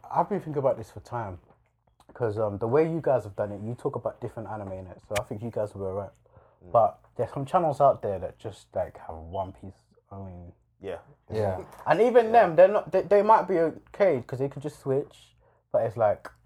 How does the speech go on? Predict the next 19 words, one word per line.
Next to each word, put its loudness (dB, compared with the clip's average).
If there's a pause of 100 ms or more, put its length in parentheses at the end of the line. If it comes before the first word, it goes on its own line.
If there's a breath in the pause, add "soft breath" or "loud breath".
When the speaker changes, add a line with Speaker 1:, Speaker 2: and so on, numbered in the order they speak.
(320)
Speaker 1:
um, -2 (720)
yeah, 6
man. 2
It's -8
just, -18
it's -4
all 4
how 6
you 0
approach -2
it. -8
If -10
you -6
just -8
talk, -4
been -8
talking -4
about 6
one 2